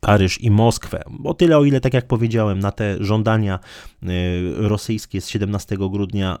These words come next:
mowy być nie może, ale to przecież nie o to chodziło. Chodziło o podniesienie pewnej poprzeczki, o zwiększenie, eskalowanie napięcia,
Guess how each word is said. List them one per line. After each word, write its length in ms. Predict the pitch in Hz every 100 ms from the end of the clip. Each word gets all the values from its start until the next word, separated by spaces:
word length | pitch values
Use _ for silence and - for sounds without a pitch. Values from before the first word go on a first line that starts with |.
| -
mowy 380 | 98 104 98 90
być 320 | 92 - -
nie 200 | 107 107
może, 340 | 107 113 110 95
ale 180 | 98 98
to 100 | -
przecież 300 | - 101 -
nie 160 | 101
o 40 | 98
to 120 | 98
chodziło. 460 | - 92 92 80
Chodziło 440 | 64 104 92 95 -
o 120 | 87
podniesienie 680 | - 117 101 101 - 98 95
pewnej 340 | 92 90 90
poprzeczki, 680 | - 92 - 104 - 87 -
o 160 | 85
zwiększenie, 680 | - 98 98 98 - 104 90 -
eskalowanie 680 | 92 - 98 92 104 92
napięcia, 600 | 87 80 - 113 110 143